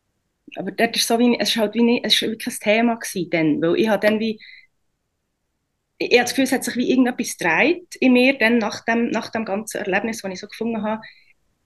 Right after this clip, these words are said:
Also, ich muss wirklich auch sagen, der Tod von ihm hat mir halt auch wie sehr fest gezeigt, man muss einfach sein Leben geniessen, weil eben, er ist, er ist einundzwanzig gewesen, als er ums Leben ist gekommen.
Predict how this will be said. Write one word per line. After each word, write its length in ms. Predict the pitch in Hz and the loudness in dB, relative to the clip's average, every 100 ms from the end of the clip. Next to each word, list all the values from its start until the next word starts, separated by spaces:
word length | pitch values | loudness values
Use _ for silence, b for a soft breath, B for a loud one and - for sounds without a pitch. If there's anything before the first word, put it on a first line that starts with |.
| _ _ _ _ _ _ _ - - _ _ - | _ _ _ _ _ _ _ -20 -20 _ _ -2
Also, 200 | 208 202 - _ - _ _ 190 | -2 -2 -10 _ -20 _ _ -2
ich 60 | |
muss 140 | 220 254 | 0 0
wirklich 120 | 240 | 0
auch 80 | 233 | 0
sagen, 180 | 233 | -2
der 140 | 220 - | -4 0
Tod 280 | 208 233 - | 2 2 2
von 160 | - | 0
ihm 120 | 226 | 0
hat 160 | 214 - | -2 -2
mir 140 | 220 | -2
halt 200 | 214 196 | -2 -2
auch 60 | 208 | -4
wie 80 | 214 | -2
sehr 320 | 214 208 196 - | 2 0 0 -4
fest 360 | 202 202 - | 0 0 -2
gezeigt, 460 | - 190 202 - - | -6 -4 -4 -8 -10
man 160 | 202 202 | -4 -4
muss 200 | 185 - | -4 -6
einfach 220 | 175 185 | -8 -8
sein 180 | - 196 | -12 -8
Leben 360 | 180 180 202 185 _ _ _ _ | -4 -2 -4 -6 _ _ _ _
geniessen, 560 | - 175 196 226 - 208 | -4 -2 0 -2 -4 0
weil 80 | 165 | 0
eben, 240 | - 214 | 2 4
er 140 | 165 175 | 4 4
ist, 320 | - - - _ _ _ | -2 -6 -14 _ _ _
er 160 | - 180 | -8 -6
ist 220 | - - | -8 -8
einundzwanzig 580 | 180 175 - 175 202 233 | -8 -8 -8 -10 -8 -10
gewesen, 200 | - 214 | -6 -4
als 160 | 202 202 | -2 -2
er 20 | |
ums 220 | 208 - | -6 -6
Leben 160 | 190 196 | -6 -6
ist 120 | 202 | -6
gekommen. 240 | 196 196 | -6 -8